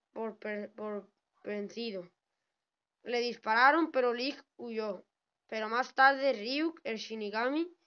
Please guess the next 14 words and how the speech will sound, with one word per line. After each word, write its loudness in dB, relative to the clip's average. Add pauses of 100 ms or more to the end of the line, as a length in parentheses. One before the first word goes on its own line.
(460)
de -2
la 2
libreta, -2 (760)
puso -6
su -4
nombre -2
en -4
la -2
libreta -4
porque -8
ya -6
iba -4
a -8
morir -6